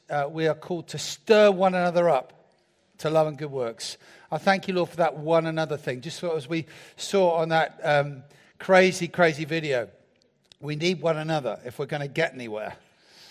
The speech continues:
Um, we, we thank you, Lord, that we have you, but, Lord, we need one another to encourage one another and keep going. Thank you, Father.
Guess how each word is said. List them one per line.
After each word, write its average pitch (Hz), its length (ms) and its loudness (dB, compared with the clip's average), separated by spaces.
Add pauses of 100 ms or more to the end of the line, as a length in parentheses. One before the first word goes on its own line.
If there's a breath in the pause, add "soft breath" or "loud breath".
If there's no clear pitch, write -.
(240 soft breath)
Um, 147 300 0 (180)
we, 160 200 -6
we 151 160 -10
thank 190 320 0
you, 175 80 -2
Lord, 170 220 -2
that 156 100 -8
we 156 100 -4
have 139 140 -2
you, 196 320 0
but, - 280 -6
Lord, 156 140 -6
we 143 120 -8
need 165 260 -4
one 175 160 -2
another 151 260 -4
to - 160 -16
encourage 151 640 -8
one 123 100 -16
another 110 300 -18 (440 soft breath)
and 117 80 -20
keep 117 240 -16
going. 104 240 -14
Thank 139 280 -12
you, 127 60 -16
Father. 104 340 -16